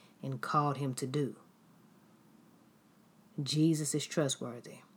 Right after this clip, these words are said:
Jesus is full of peace. He's full of love, joy. He's a promise prover. He keeps his word. He reveals and confirms what he says.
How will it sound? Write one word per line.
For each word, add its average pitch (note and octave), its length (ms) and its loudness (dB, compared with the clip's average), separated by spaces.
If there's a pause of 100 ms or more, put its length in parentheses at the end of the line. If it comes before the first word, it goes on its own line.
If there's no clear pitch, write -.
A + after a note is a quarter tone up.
(420)
Jesus D3+ 600 4
is C3+ 160 0
full C#3 200 -2
of - 160 -12
peace. F3+ 520 4
He's C#3+ 340 0
full C#3 240 0
of B2 100 -4
love, D3 720 2
joy. C#3 800 2
He's C#3 300 -4
a B2 60 -4
promise D3+ 440 2
prover. B2+ 540 -4 (420)
He D3+ 160 2
keeps E3+ 380 4
his D#3 120 0
word. C3+ 600 -6 (500)
He E3 160 2
reveals D3+ 640 6
and C3 160 0
confirms D3 640 4
what B2+ 140 -4
he B2+ 80 -4
says. C3 720 -2